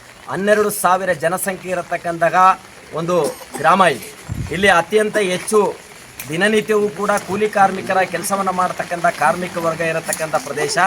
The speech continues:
ಇಲ್ಲಿ ಮೂರು ಸೆಂಟ್ ಜಾಗ ಇರತಕ್ಕಂಥವರೇ ಬಹುತೇಕ ಕುಟುಂಬಗಳು ಇರತಕ್ಕಂಥದ್ದು. ಕೇವಲ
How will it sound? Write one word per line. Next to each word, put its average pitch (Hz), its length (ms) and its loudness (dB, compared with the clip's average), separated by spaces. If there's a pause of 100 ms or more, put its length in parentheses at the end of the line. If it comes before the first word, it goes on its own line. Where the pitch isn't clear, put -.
(480)
ಇಲ್ಲಿ 196 360 6 (420)
ಮೂರು 214 160 4
ಸೆಂಟ್ 202 380 -2
ಜಾಗ 180 180 4
ಇರತಕ್ಕಂಥವರೇ 185 840 0
ಬಹುತೇಕ 196 640 2
ಕುಟುಂಬಗಳು 190 540 -6
ಇರತಕ್ಕಂಥದ್ದು. 175 680 -2
ಕೇವಲ 190 360 2